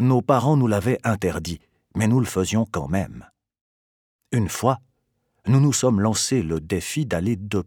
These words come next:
plus en plus loin dans l'eau. Mais mon cousin a glissé et a failli se noyer.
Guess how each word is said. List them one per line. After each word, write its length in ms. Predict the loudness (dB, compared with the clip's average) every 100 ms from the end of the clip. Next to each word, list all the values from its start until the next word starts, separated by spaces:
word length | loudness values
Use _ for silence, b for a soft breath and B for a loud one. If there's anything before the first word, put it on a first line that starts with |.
| -6
plus 300 | -2 0 0
en 100 | -2
plus 180 | 0 0
loin 280 | 2 0 0
dans 200 | 0 -2
l'eau. 240 | -4 -6 _ _ _ _ _ _ _ _ _ _ -2
Mais 140 | 2
mon 140 | 4 2
cousin 480 | 0 -2 0 0 0
a 100 | -2
glissé 460 | -4 -4 -4 -6 -10 _ _ _ _ _ _ _ _ _ _ -4
et 140 | -2
a 60 | 0
failli 360 | 0 0 2
se 140 | -2 -2
noyer. 520 | 0 -2 -4 -10